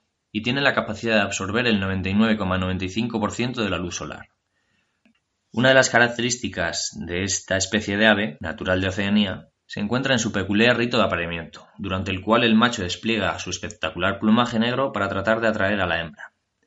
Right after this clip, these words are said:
Estas plumas son tan oscuras que es imposible distinguir la cabeza y el cuerpo del animal cuando las tiene desplegadas.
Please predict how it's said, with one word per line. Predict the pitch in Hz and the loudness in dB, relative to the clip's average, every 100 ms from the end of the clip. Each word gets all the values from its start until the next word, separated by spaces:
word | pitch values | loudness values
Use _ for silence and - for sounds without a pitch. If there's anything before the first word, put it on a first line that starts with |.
| _ _ _ _ _ _ | _ _ _ _ _ _
Estas | - 110 123 | -4 -2 -2
plumas | 107 95 90 | 0 0 0
son | 104 | 0
tan | 104 98 | -2 -4
oscuras | - 120 131 143 - | -4 -2 0 -2 -2
que | 107 | -2
es | 127 | 0
imposible | 110 107 104 95 | 0 0 0 0
distinguir | 95 90 92 95 110 117 | 0 -2 -4 -2 -2 -2
la | 87 | -2
cabeza | 87 92 - 82 85 - | -2 -2 -4 -8 -10 -12
y | - | -10
el | 85 | -10
cuerpo | 95 107 107 | -8 -6 -4
del | 98 | -2
animal | 92 92 101 120 | -2 -2 -4 -4
cuando | 95 87 | -6 -4
las | 85 - | -6 -4
tiene | 101 | -4
desplegadas. | 87 - 78 73 - - - | -4 -6 -8 -6 -8 -14 -20